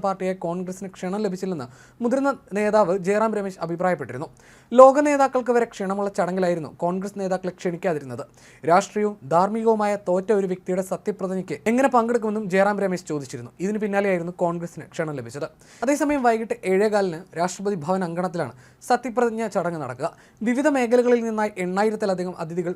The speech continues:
സത്യപ്രതിജ്ഞാ ചടങ്ങിൽ പങ്കെടുക്കുമെന്ന് ഭാരവാഹികൾ അറിയിച്ചു. ചടങ്ങിന് ശേഷം രാഷ്ട്രപതി ഭവനിൽ രാഷ്ട്രപതി ദ്രൗപദി മുർമു വിശിഷ്ടാതിഥികൾക്ക് വിരുന്നൊരുക്കും. നിരവധി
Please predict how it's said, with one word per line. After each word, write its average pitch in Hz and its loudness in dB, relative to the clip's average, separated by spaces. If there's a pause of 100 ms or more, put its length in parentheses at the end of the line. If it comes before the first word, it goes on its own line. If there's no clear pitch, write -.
(120)
സത്യപ്രതിജ്ഞാ 185 -6
ചടങ്ങിൽ 180 -4
പങ്കെടുക്കുമെന്ന് 175 -8 (100)
ഭാരവാഹികൾ 165 -2
അറിയിച്ചു. 123 -10 (540)
ചടങ്ങിന് 247 4
ശേഷം 220 0 (100)
രാഷ്ട്രപതി 190 -2 (100)
ഭവനിൽ 175 -2 (160)
രാഷ്ട്രപതി 175 -2
ദ്രൗപദി 180 0
മുർമു 165 -6 (120)
വിശിഷ്ടാതിഥികൾക്ക് 170 -4
വിരുന്നൊരുക്കും. 147 -6 (520)
നിരവധി 294 4